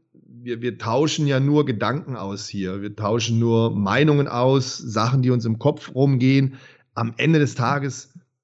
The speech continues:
sind wir auch, sowohl der Carsten als auch ich, wir sind einfach zu weit weg. Ich würde manchmal gerne Mäuschen spielen und wirklich so hinter den Kulissen mitbekommen, was da so passiert. Aber die Chance werde ich natürlich nie bekommen und der Carsten auch nicht.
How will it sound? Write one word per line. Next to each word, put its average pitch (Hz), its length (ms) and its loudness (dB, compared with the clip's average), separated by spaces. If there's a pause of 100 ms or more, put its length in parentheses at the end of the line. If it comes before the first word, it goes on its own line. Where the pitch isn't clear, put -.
(140)
sind 127 240 -8
wir 110 140 -6
auch, 117 340 -4
sowohl 113 260 -2
der 113 120 0
Carsten 117 380 -2
als 120 140 -8
auch 110 120 -8
ich, 123 200 -8
wir 110 80 -4
sind 123 160 -2
einfach 117 300 -4
zu 127 280 -4
weit 120 260 2
weg. 151 360 -4 (460)
Ich 117 300 -6
würde 156 180 6
manchmal 147 400 2
gerne 135 280 0
Mäuschen 139 580 0
spielen 120 500 -2
und 117 140 -4
wirklich 120 280 -6
so 117 100 -2
hinter 120 180 0
den 117 120 0
Kulissen 120 420 2
mitbekommen, 120 580 4
was 110 160 2
da 110 120 4
so 113 140 4
passiert. 117 600 2 (680)
Aber 110 220 0
die 110 80 2
Chance 113 340 2
werde 117 100 4
ich 117 60 4
natürlich 113 280 0
nie 117 100 2
bekommen 113 420 2
und 110 80 2
der 101 80 0
Carsten 107 380 -2
auch 117 200 0
nicht. 110 280 0